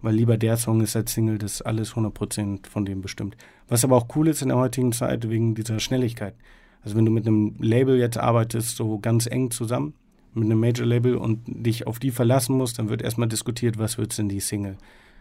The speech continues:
Dann wird ein Video ge-, dann muss erstmal das Budget fürs Video bei, freigegeben werden. Dann wird ein Video gedreht, dann wird's,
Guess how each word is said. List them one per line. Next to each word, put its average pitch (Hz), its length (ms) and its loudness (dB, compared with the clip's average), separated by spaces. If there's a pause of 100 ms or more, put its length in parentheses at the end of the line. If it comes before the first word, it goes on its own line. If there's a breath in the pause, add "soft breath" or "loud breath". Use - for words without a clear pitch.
Dann 113 220 2
wird 120 160 0
ein 117 100 4
Video 107 280 2
ge-, 110 120 -2
dann 117 140 2
muss 123 260 4
erstmal 123 240 2
das 117 100 2
Budget 117 400 4
fürs 110 240 -2
Video 104 240 2
bei, 98 540 -4
freigegeben 101 600 -2
werden. 98 180 -4
Dann 107 160 0
wird 110 140 -2
ein 110 100 0
Video 110 240 0
gedreht, 107 400 -4
dann 107 140 -6
wird's, 107 180 -10